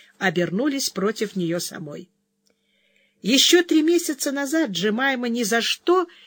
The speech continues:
не решилась бы попросить мужчину взять ее на прогулку. Эмбер и не думала восстановить справедливость.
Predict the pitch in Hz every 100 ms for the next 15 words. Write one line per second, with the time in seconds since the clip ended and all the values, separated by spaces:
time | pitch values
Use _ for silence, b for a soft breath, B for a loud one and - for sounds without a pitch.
0 | B - 226 294 311 294 - 330 269 202
1 | 165 190 180 160 202 196 - 226 - 180
2 | 165 - 320 381 202 156 B B 175 180
3 | 302 294 254 247 240 240 226 202 156 139
4 | - 87 - _ _ _ _ _ _ 208
5 | 240 226 226 226 214 165 208 311 349 285
6 | 165 B B - 202 233 - 226 233 226
7 | - 220 220 202 190 180 - - _